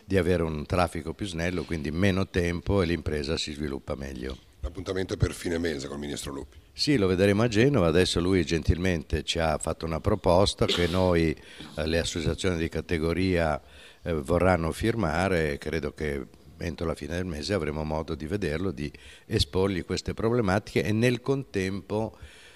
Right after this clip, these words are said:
Speaker 1: eh, la lettera che abbiamo approntato vuole spendere una parola molto forte a favore dei corpi intermedi. Insomma, il ministro, il primo ministro sembra considerarli una specie di palla al piede, invece noi crediamo che le associazioni di categoria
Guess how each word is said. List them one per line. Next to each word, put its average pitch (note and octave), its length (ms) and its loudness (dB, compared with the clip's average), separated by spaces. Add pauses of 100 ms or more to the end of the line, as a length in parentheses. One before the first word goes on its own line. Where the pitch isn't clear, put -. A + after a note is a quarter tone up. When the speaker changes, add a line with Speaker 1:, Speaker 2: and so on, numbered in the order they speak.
(140)
Speaker 1:
eh, D#2 400 -8
la E2 140 -2
lettera E2+ 400 -2
che D2+ 100 -8
abbiamo E2 300 -4
approntato E2+ 1300 -2 (320)
vuole F2 320 0
spendere E2 560 0
una D#2+ 140 -2
parola E2 600 0
molto E2+ 380 -4
forte F#2 340 -2
a G2+ 40 0
favore E2 300 -6
dei D2 180 -6
corpi D#2 320 -6
intermedi. D2+ 480 -4
Insomma, D2 300 -6
il C#2+ 100 -10
ministro, D#2 480 -8
il C#2 140 -8
primo D#2+ 260 -8
ministro E2+ 600 -4 (340)
sembra F#2+ 480 0
considerarli F2+ 800 -2
una E2 300 -4
specie E2+ 320 -8
di D#2+ 100 -6
palla F2 240 -2
al G2+ 100 -2
piede, E2+ 260 -4
invece C#2+ 300 -6
noi D#2+ 120 -6
crediamo D#2 380 -6
che D2 100 -8
le D#2 80 -6
associazioni E2+ 440 -8
di D2+ 60 -10
categoria E2+ 520 -4